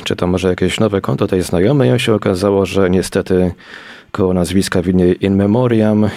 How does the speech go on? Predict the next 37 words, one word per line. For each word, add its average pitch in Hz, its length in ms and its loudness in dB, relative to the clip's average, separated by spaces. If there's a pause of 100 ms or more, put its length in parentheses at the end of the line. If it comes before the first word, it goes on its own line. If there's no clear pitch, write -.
i 135 140 0
przyszło 113 320 -2
mi 101 80 2
do 101 120 0
głowy, 101 420 2 (800)
e, 87 180 0
taka 92 260 -2
głośna 127 400 0
myśl, 117 260 0
że 92 140 0
trzeba 104 360 -2
tej 98 160 -2
dziewczynie 95 440 0
pomóc, 117 540 -2
bo 101 580 2 (260)
z 95 100 -10
jakiegoś 98 340 -2
powodu 95 340 0
nie, 95 140 2 (340)
nie 120 280 4
dotarła 110 480 0
po 98 120 -4
prostu 95 380 -2
na 87 240 0
koniec 90 380 -2
tego 90 240 -2
słynnego 85 720 0 (400)
tunelu 87 420 0
ze 80 140 -4
światełkiem. 101 640 0 (1600)
No 170 140 6
i 156 240 4
jak 131 240 2
już 117 180 2
ją 113 220 2
odprowadziłem, 110 760 0
to 104 420 0